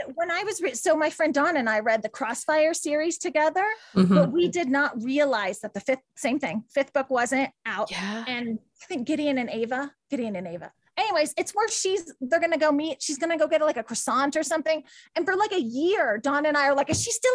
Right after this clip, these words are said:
Speaker 1: eating that croissant? Did she get that croissant? Is she still waiting for it? Are they get-," I mean, uh, I, and this was before I even knew I wanted to write. So I totally understand that, because you're so invested,
Speaker 2: You
Speaker 1: you
Speaker 2: get
Speaker 1: know?
Speaker 2: very invested in the characters, and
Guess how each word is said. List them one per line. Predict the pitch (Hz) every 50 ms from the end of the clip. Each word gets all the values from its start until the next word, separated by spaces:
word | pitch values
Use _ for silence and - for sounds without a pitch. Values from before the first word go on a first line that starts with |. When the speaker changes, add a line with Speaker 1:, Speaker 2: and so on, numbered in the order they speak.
| 508 508
Speaker 1:
eating | 508 494 494 480
that | 480 466 466
croissant? | 392 - - - 415 453 494 508 508 - -
Did | - -
she | - 403
get | 453 466 -
that | 508 453
croissant? | - 359 349 - - 415 453 480 - -
Is | 277 -
she | 403 392
still | - - -
waiting | 269 302 320 - 415 453 -
for | - 480 480 453
it? | - 269
Are |
they | 269 349 466
get-," | 508 - - _ -
I | 330 370
mean, | 427 427 440 415 294 - _ _ _ _ _ _ _ _ _ _ _ _ _ _ _ _ 285
uh, | 294 254 226 - - _ _ _ 294
I, | 277 262 262
and | 311 320 339
this | 466 -
was | - 539 -
before | - 359 - - 359 349 320
I | 294
even | 294 277 240 262 240 233
knew | 247 262 269
I | 254 202
wanted | 208 202 151 175 170 160 -
to | - - -
write. | - 190 214 -
So | - - 359
I | 349
totally | - - - - 466 466 508 494 466 -
understand | - 320 330 330 330 - - - 294 320 370 330 254
that, | 185 165 - -
because | 262 - 320 330 285
you're | 339 359 370
so | - - 440 453 494 466 403
invested, | 294 247 247 311 392 508 - - - - - 415 349 262 226 208 190 - - _ _
Speaker 2:
You | 202 202
Speaker 1:
you | -
Speaker 2:
get | - 240 -
Speaker 1:
know? | - -
Speaker 2:
very | 202 196 190 196 208 214 214
invested | 208 196 180 175 165 - - 185 170
in | 175 170
the | 170
characters, | 160 - - 190 190 196 196 196 - 175 165 160 -
and | 165 165 165 170